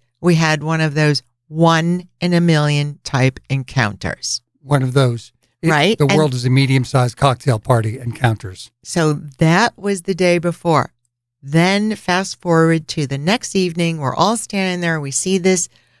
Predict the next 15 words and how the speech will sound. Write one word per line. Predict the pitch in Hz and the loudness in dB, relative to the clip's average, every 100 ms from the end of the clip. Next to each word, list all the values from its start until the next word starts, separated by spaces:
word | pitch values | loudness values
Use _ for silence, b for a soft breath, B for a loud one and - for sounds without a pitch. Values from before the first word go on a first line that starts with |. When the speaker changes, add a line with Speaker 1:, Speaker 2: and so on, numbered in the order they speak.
| _ | _
Speaker 1:
group | 170 180 202 | 0 2 2
of | 202 175 | 0 -4
people | - 196 180 180 180 | 0 0 2 0 0
come | 147 175 | -2 0
and | 202 170 | 0 2
go, | 160 165 160 | 2 4 2
the | 131 127 | 2 -2
door | - 139 170 | -2 0 0
starts | 165 - 170 - | 0 0 -2 -2
closing, | - 156 147 156 151 | -2 0 0 0 -2
but | 139 131 - | -2 -4 -4
right | 151 208 | -2 -2
before | - 294 - 294 | -2 -8 -6 -6
it | 277 | -6
closed, | - 302 262 165 160 - | -8 -8 -2 -2 -2 -10